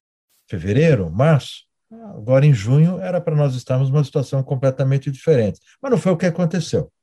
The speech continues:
né? E aí essas discussões, essas questões todas, elas,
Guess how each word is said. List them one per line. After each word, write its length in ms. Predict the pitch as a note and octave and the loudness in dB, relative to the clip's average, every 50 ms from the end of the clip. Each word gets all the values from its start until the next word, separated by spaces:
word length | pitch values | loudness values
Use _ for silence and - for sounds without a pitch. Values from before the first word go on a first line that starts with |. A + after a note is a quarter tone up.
| _ _ _ _ _ _ _ _ - | _ _ _ _ _ _ _ _ -2
né? 220 | A#2+ C#3+ D#3 D#3+ _ _ _ _ _ _ - | 2 2 2 2 _ _ _ _ _ _ -6
E 80 | G#2+ | -4
aí 240 | G#2+ A2 A#2 B2+ B2+ | -2 0 0 2 2
essas 400 | B2 A#2+ - - B2+ A#2 G2+ F#2+ | 2 0 0 -2 -4 -4 -4 -4
discussões, 720 | G2 G2+ - - - F#2+ - - A#2 A#2 B2 A#2 G#2+ G2 G#2+ | -8 -10 -10 -10 -12 -12 -10 -4 -2 0 0 0 0 -2 -4
essas 320 | G#2+ F#2+ - G#2+ F2 - - _ _ _ | -6 -6 -6 -12 -12 -12 -16 _ _ _
questões 460 | - G#2+ F#2 - - A2+ G#2+ G2 - | -10 -10 -10 -8 -8 -6 -6 -6 -8
todas, 360 | - - A#2 B2+ B2 B2+ A#2+ | -2 0 0 2 2 0 0
elas, 240 | C3+ C3+ B2+ A#2 - | 2 2 2 2 0